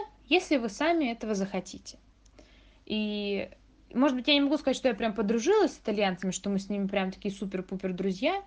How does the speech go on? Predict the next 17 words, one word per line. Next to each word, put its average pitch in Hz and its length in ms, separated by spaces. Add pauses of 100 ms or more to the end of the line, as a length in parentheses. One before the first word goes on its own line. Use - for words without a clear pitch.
(300)
Но 226 60
то, 269 40
что 262 160
у - 20
нас 240 140
с - 40
ними 226 160
хорошие, 220 560
тёплые, 190 480
приятельские 175 640
отношения, 262 500
это 294 120
я 208 80
могу 202 220
сказать 233 380
уверенно. 180 460 (1200)
Теперь 370 340